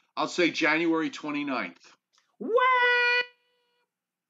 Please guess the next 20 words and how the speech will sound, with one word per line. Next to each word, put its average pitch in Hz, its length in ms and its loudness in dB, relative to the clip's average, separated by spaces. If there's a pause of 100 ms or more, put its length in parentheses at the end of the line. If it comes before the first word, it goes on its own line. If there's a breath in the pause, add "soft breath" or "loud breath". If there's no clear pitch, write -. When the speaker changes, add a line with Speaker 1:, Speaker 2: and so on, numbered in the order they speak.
(640)
Speaker 2:
You 151 100 -4
got 208 260 -2
it. 107 220 -10 (560)
Speaker 1:
Really? 220 680 2 (360)
Speaker 2:
Really? 208 480 -4 (560)
Speaker 1:
Wow. 180 100 -6
Speaker 2:
January 262 420 2 (100)
twenty-ninth. 254 580 -4
Speaker 1:
Oh, 165 260 0 (120)
good. 202 440 0
That 180 140 -4
was 226 180 -8
a - 60 -12
lucky 175 260 -2
guess 226 320 0
on 131 160 -4
my 160 160 -2
part. 190 220 -4 (240 loud breath)
You 196 80 -2
know, 170 200 4